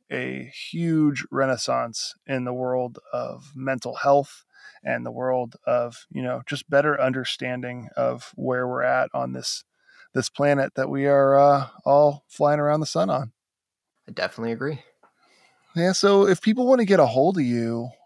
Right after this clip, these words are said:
Speaker 1: uh, what's the best way to reach out if they wanna see if, if, uh, if your expertise can, can help them out in their projects?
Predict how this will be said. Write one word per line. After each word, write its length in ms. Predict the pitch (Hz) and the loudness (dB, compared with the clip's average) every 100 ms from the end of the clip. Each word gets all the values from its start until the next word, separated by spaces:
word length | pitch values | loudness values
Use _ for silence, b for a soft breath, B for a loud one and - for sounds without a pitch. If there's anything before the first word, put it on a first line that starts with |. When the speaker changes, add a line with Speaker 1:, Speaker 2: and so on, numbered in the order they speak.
| _ - | _ -4
Speaker 1:
uh, 240 | 123 120 | 0 0
what's 280 | 127 156 - | 0 -2 -2
the 120 | 147 | 0
best 320 | 127 135 - | 2 0 0
way 140 | 143 139 | -2 -2
to 100 | 120 | -2
reach 360 | 123 127 - | -4 -8 -4
out 280 | 135 143 - | -2 -2 -4
if 140 | 120 - | -12 -8
they 100 | 123 | -6
wanna 220 | 123 123 | -4 -6
see 360 | - 131 131 | -6 -6 -4
if, 280 | 127 113 - | -6 -8 -14
if, 260 | - - - | -16 -12 -2
uh, 420 | 123 120 123 120 - | 0 2 0 -2 -10
if 140 | - | -10
your 160 | 143 - | -6 -4
expertise 720 | 139 - 143 - 147 135 - | -4 -4 -8 -6 -6 -4 -6
can, 260 | - 131 131 | -6 -8 -6
can 140 | - 120 | -10 -6
help 220 | 139 - | -6 -4
them 140 | 139 | -2
out 160 | 131 - | -2 -2
in 40 | |
their 140 | 123 120 | -6 -4
projects? 580 | 131 131 - - - | -4 -4 -8 -18 -20